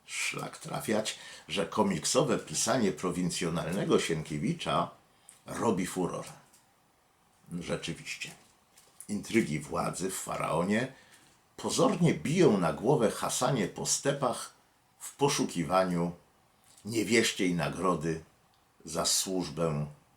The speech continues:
wierną służbę Bogu i ojczyźnie. Ale po pierwsze, intelekt Sienkiewicza zabłysnął przede wszystkim w odkryciu, jaki szeroki powinien być target,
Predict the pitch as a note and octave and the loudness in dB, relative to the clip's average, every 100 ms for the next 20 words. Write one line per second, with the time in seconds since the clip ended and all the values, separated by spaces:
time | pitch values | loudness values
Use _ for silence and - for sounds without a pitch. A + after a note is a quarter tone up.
0 | _ _ _ - E2+ G2+ G#2+ D2 - - | _ _ _ -4 -2 2 2 0 -4 -6
1 | D#2+ - D#2 D2+ D2 - _ - E2+ D2 | -8 -8 -8 -8 -10 -14 _ -8 -6 -4
2 | C#2 C2 - - - - - - - _ | -6 -8 -8 -12 -14 -14 -14 -18 -20 _
3 | _ _ _ _ _ _ _ _ _ _ | _ _ _ _ _ _ _ _ _ _
4 | _ _ - - G#3+ C4 C4+ - - - | _ _ -14 -2 0 2 0 0 -2 -4
5 | - - - _ - - - - - - | -10 -10 -18 _ -20 -20 -20 -20 -18 -16
6 | - B2 A2 G#2 G2 - - G2+ F#2 F#2+ | -8 -4 0 2 2 0 0 0 2 0
7 | A2+ - G#2+ - D#2+ G2+ B2+ - F#2+ E2 | -2 0 -2 0 -2 4 4 4 0 -2
8 | - - - F#2 - A2+ - - - - | -2 0 2 0 -2 -2 -4 -8 -16 -18
9 | - _ - - - - - B2 A#2+ - | -20 _ -20 -20 -20 -14 -6 -2 -2 0
10 | C3+ D#3+ - - - - _ _ _ _ | 6 6 6 -4 -8 -14 _ _ _ _
11 | _ - G2+ - G#2 - G#2+ B2+ C3+ G#2 | _ -6 -6 -2 0 2 4 4 2 0
12 | F2 F2+ F2+ A2 F2+ D#2 D#2 D2+ - D#2 | 0 0 0 0 0 -2 -4 -6 -6 -6
13 | B1+ - D#2 - - | -8 -4 -6 -6 -14